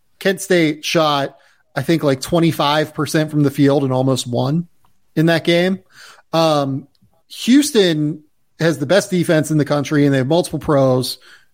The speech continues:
They play a great brand of basketball. Uh, Tennessee has been really fun. I know that they lost to Colorado, but they've been really, really good.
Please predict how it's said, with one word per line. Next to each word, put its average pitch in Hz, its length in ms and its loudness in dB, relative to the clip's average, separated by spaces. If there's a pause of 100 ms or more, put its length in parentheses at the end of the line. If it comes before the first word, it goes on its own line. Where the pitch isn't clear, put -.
(100)
They 170 180 2
play 170 360 2
a 139 80 0
great 151 480 0
brand 139 260 0
of 123 100 -4
basketball. 135 800 -2 (400)
Uh, 147 220 0
Tennessee 196 640 0
has 170 140 0
been 175 160 2
really 165 260 2
fun. 160 280 0
I 151 80 -2
know 156 140 2
that 151 120 0
they 151 140 2
lost 139 280 0
to 147 40 -16
Colorado, 139 640 0
but 131 120 -4
they've 139 180 0
been 147 160 0
really, 135 260 2
really 131 260 2
good. 131 380 0